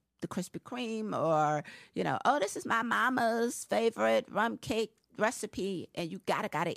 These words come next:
eat it. That's what I would tell people. I said, "Now, if it is someone's recipe,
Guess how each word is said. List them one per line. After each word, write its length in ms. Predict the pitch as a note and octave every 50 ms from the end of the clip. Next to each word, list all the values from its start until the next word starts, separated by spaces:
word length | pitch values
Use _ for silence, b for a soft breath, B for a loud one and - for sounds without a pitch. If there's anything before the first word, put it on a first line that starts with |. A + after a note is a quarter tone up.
| -
eat 140 | G#3 A3+ -
it. 260 | F3+ D#3 D#3 - - b b b b b b b b b _ _ _ _ _ _ _ _ _ _
That's 200 | - - C5+ C5+ -
what 100 | - A#3
I 80 | G3
would 100 | F3+ -
tell 180 | - - - G3+
people. 240 | - - - - -
I 60 | G#3
said, 300 | - - - - E3+ - b b b b b
"Now, 160 | - A#3+ A#3+ - -
if 140 | B3 C4+ - _ - - _ -
it 200 | C4+ G#4+ A4+ - -
is 540 | C4 B3+ B3 A#3+ A#3 A3+ A3 - - - - _ _ _ _ _ _ _ _ _ _ _ _ _ _ _ _ _ _ _ _ -
someone's 400 | - - C4 B3 G#3+ A#3 - G#3+
recipe, 640 | D#3+ D3+ F3+ - - - - - D#3 C3+ C#3+ -